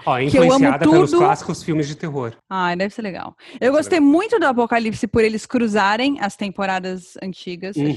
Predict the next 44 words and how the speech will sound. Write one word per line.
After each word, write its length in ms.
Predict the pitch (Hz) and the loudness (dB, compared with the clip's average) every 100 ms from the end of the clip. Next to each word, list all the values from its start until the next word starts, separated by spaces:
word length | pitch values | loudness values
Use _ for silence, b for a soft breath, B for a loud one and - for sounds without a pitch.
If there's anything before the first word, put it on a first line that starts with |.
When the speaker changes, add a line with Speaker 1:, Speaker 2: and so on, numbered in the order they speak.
| 135 | -2
Speaker 2:
isso 140 | 120 | -2
Speaker 1:
Uhum. 60 | 123 | -2
Speaker 2:
muito 200 | 156 - | -4 -6
legal. 360 | 226 170 160 - _ b | -6 -6 -8 -12 _ b
Speaker 1:
Muito 220 | 104 104 | -12 -8
Speaker 2:
Aí 60 | 107 | -4
Speaker 1:
legal. 120 | 214 | -2
Speaker 2:
foi 120 | 302 | 0
um 80 | 269 | -2
problema 360 | 285 262 262 262 | 2 2 2 0
porque 200 | 254 262 | -2 -2
eu 40 | |
não 120 | 240 226 | -2 -2
tinha 180 | 247 220 | -2 -4
assistido 280 | - 214 | -4 -6
do 120 | 202 202 | -4 -6
Hotel 320 | - 196 208 | -2 -2 -2
e 40 | |
tem 120 | 214 | -4
muitas 280 | 202 220 247 | -6 -8 -8
referências. 680 | 226 214 196 165 165 - 202 | -10 -10 -12 -12 -16 -18 -14
Speaker 1:
Tem 120 | 107 | -12
muitas 240 | 98 104 95 | -10 -12 -16
referências. 640 | 98 117 98 _ _ _ _ _ _ _ - | -16 -18 -18 _ _ _ _ _ _ _ -4
Speaker 2:
Mas 560 | 202 190 196 196 - - | -2 0 -2 -6 -12 -4
eu 80 | 208 | -4
achei 180 | 196 | -4
muito 200 | 214 220 | -6 -6
legal 200 | 247 208 | -6 -8
porque 140 | 208 _ - | -10 _ -8
fala 180 | 196 | -8
muito 200 | 190 196 | -8 -10
do 100 | 196 | -14
Coven. 280 | - 196 196 | -10 -10 -8
Achei 220 | 214 - | -8 -2
muito 140 | 294 415 | 0 2
legal 200 | 381 170 | 0 -2
essa 180 | 175 190 | -4 -8
ideia 240 | 175 175 | -8 -10
de 140 | 175 | -14
cruzar 440 | - 180 175 165 160 | -18 -16 -12 -12 -12
as, 140 | 165 _ | -16 _
as 100 | 175 | -20
temporadas. 640 | - 175 180 170 - - | -20 -20 -14 -14 -14 -18